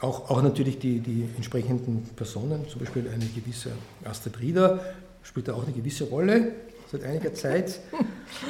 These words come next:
Speaker 1: Äh, aber viele Künstlerinnen und Künstler, also ob die jetzt bekannt sind oder nicht, das spielt keine Rolle, aber es war für mich immer interessant, eben auch zu sehen, wie Künstlerinnen aus anderen, äh, Sparten,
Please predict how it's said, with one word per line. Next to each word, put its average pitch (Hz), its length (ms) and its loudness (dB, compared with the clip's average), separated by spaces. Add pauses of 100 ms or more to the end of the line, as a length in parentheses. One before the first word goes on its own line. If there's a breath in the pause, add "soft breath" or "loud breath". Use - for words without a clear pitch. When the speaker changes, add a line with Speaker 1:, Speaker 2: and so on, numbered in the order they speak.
(300 loud breath)
Speaker 1:
Äh, 139 60 -8
aber 123 360 0
viele 156 300 4
Künstlerinnen 135 580 6
und 123 140 0
Künstler, 131 540 2
also 117 240 4
ob - 100 -2
die 139 60 6
jetzt - 160 2
bekannt 120 320 2
sind 127 160 0
oder 117 120 -2
nicht, 135 240 2
das 117 100 -2
spielt 127 200 -2
keine 110 160 0
Rolle, 127 300 4
aber 127 180 6 (500 loud breath)
es 127 160 -4
war 123 120 4
für 127 100 2
mich 127 200 2
immer 131 120 4
interessant, 123 500 0
eben 123 200 -4
auch 113 100 -4
zu - 120 -6
sehen, 120 340 0 (500 loud breath)
wie 117 380 4
Künstlerinnen 120 560 2
aus 113 160 0
anderen, 117 680 4 (420 loud breath)
äh, 117 240 -2
Sparten, 139 680 2